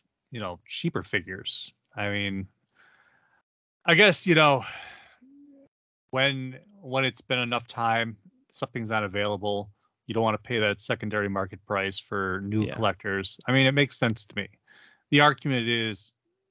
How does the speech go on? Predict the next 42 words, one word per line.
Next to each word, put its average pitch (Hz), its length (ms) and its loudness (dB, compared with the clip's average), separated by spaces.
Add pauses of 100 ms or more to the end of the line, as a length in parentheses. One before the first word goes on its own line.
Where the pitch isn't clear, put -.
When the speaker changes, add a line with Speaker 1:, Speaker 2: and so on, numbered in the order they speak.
(600)
Speaker 1:
from 107 160 -8
our 170 160 4
side 113 280 0
of 92 120 -8
it, 95 160 -8 (120)
is 101 220 -10
like, 101 360 -4 (640)
I 120 80 2
invested 127 520 2
already 110 420 -2
this 98 220 -12
much 110 240 -6
money 113 240 -2
into 98 140 -6
something 110 360 -6
and 101 100 -6
you 101 80 -8
just 101 220 -6
remade 98 320 -2
it. 160 160 0 (800)
Um, 90 600 -6 (280)
which - 340 0
I 135 260 6 (480)
get 175 140 0
more 160 160 6
frustrated 139 500 4
with 117 240 -4
at 117 100 -10 (140)
this, - 380 2 (220)
at 107 180 -8
this 143 160 2
scale 107 480 2
and 98 100 -6
this 135 140 0
Speaker 2:
Price - 340 -4
Speaker 1:
price 113 180 -8
Speaker 2:
point. 92 220 -10
Speaker 1:
point - 200 -14
than 104 140 -6
Speaker 2:
Right. 110 80 -4
Speaker 1:
anything. 113 340 -2 (300)
But, 120 200 2